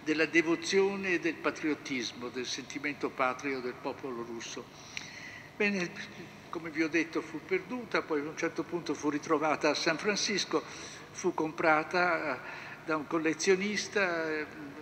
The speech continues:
ri-, riscomparve ancora una volta per parecchi anni, finché finalmente fu ritrovata e comperata da un'associazione cattolica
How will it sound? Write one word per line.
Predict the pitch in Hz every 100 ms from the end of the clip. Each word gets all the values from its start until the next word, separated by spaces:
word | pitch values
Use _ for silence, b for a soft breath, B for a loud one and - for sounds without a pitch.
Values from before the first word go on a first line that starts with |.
| 147 127 156
ri-, | 139 156 151 156 143
riscomparve | 151 147 - 170 143 180 160 151 147
ancora | 147 139 160 151
una | 143 143
volta | 151 143 - 135
per | 135
parecchi | - 143 147 151 -
anni, | 175 180 190 165
finché | 180 170 226 202
finalmente | - 208 220 202 185 185 180 185
fu | - 180 160
ritrovata | 175 180 190 190 202 226 - 190
e | 160
comperata | 208 190 202 185 160 175
da | 160 160
un'associazione | 165 156 170 - 165 202 180 160
cattolica | 147 - 131 117 131 151